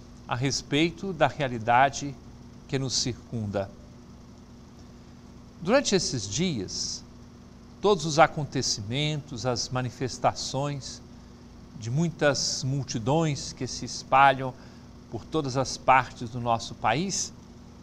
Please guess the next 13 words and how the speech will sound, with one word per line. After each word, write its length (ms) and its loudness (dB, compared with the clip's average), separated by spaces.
têm 240 2
provocado 720 8
apreensões, 1080 0
perguntas, 1200 -2
inquietações 1160 2
em 100 -2
tantas 560 -2
e 60 -6
tantas 480 -2
pessoas. 720 -10
Há 100 0
poucos 340 0
dias 480 2